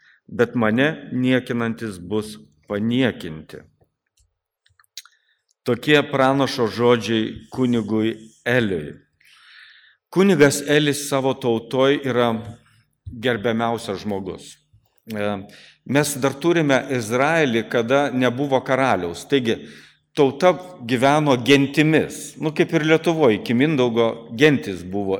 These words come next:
įvairios. Lietuvių gentis buvo, e, bet mes bendrą kalbą turėjom,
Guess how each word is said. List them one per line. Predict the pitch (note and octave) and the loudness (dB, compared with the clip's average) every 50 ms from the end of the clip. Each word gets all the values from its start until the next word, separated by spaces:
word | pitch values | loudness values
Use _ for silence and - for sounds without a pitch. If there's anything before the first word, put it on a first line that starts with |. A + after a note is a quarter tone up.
| - | -4
įvairios. | A#2 A2 A2 B2+ B2 A2+ G2 F#2 F#2 - - A2 | -4 0 2 2 4 2 2 0 -4 -6 -6 -4
Lietuvių | G#2+ G#2+ G#2 G#2+ D#3 E3+ D3+ G#2+ G2+ F2+ E2+ | -4 -4 -4 -2 -2 -2 -2 -2 -4 -4 -2
gentis | G#2+ B2+ D#3+ F#3+ - A3+ A3+ G3+ | -2 -2 -2 -4 -6 -6 -6 -6
buvo, | G3+ G#3 A#3 A#3 G#3 A3+ A3+ A3+ A3+ - - - - - - - - - - _ _ _ | -6 -6 -6 -2 -2 -2 -2 -2 -4 -12 -20 -20 -20 -20 -20 -20 -20 -20 -20 _ _ _
e, | - C3+ C3 B2+ | -8 -6 -4 -2
bet | B2+ B2 D#3 D3+ D#3 D#3 | 2 2 2 2 4 2
mes | D#3 D#3 C#3 A#2+ B2 A2+ - - - - B2 A2+ - - - _ _ _ _ _ _ _ _ _ _ _ _ _ - | 0 0 0 0 -6 -12 -14 -16 -16 -14 -14 -14 -14 -16 -20 _ _ _ _ _ _ _ _ _ _ _ _ _ -20
bendrą | A2+ G#2 G2 C#3+ D#3 E3 D3 C#3+ C#3+ | -14 -2 2 4 4 4 4 2 2
kalbą | C#3+ C#3+ E3+ E3 E3 D3 C3 A2+ | 4 6 6 6 6 6 4 2
turėjom, | - - A2 F#2 G2+ G#2 F#2+ F2+ F#2 F#2+ F#2+ | 2 0 -2 0 0 -2 -2 -4 -6 -8 -12